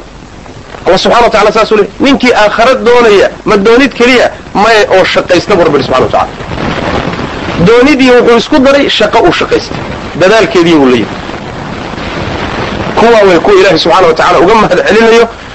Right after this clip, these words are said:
waxay la yimaadeen oo Ilaahay janno u ku abaalmarinay subhanahu wa ta'ala. Marka walaalayaal, waa in adiga iyo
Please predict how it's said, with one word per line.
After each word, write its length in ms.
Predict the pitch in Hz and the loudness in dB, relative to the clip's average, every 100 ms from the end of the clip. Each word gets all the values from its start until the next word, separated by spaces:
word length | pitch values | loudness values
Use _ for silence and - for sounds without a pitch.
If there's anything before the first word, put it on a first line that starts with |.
| - - | -16 -4
waxay 300 | 175 208 196 185 | 0 2 2 4
la 60 | 202 | 4
yimaadeen 720 | 214 180 165 151 143 208 214 | 4 4 4 2 2 2 4
oo 80 | 170 | 4
Ilaahay 200 | 180 151 | 2 2
janno 220 | - 165 | 2 2
u 40 | 151 | 2
ku 100 | 143 | 4
abaalmarinay 420 | 135 127 123 117 | 2 2 2 0
subhanahu 260 | - 107 98 | 0 -2 0
wa 40 | |
ta'ala. 200 | 98 98 - - - - - | -2 -4 -8 -14 -12 -12 -4
Marka 240 | - 240 240 247 | -2 2 4 4
walaalayaal, 400 | 240 208 196 190 | 4 4 4 4
waa 120 | 190 - 294 | 4 2 2
in 180 | 285 247 - - - | 2 0 -6 -16 -2
adiga 600 | 196 208 294 240 247 262 - - - | 0 2 2 2 2 2 -2 -12 -2
iyo 500 | 196 208 214 214 | 0 4 4 4